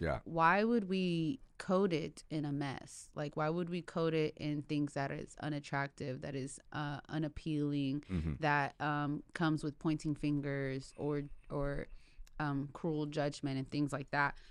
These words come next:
Speaker 2: And so when I think of it, it's kinda like, you know, don't have anything to do with foolish and stupid arguments because, you know, they produce quarrels.
Speaker 1: Yeah.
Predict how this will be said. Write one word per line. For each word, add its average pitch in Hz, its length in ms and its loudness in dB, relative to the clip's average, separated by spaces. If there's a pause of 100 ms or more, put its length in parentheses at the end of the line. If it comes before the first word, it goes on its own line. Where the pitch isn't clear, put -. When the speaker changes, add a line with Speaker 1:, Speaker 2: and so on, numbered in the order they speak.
(160)
Speaker 2:
And 160 100 -2
so 165 160 0
when 160 140 4
I 147 80 0
think 214 300 0
of 196 160 2
it, 160 120 4
it's - 140 -6
kinda 170 280 2
like, 156 240 0
you - 100 -2
know, 156 80 2
don't 156 160 2
have 170 100 2
anything 165 240 2
to 160 100 -6
do 156 120 2
with 156 100 -2
foolish 156 500 -2
and 151 100 -4
stupid 151 360 -4
arguments 160 480 2
because, 151 320 -6
you 147 80 0
know, 147 160 0
they 143 160 -2
produce 143 460 -6
quarrels. 156 580 -2 (160)
Speaker 1:
Yeah. - 300 6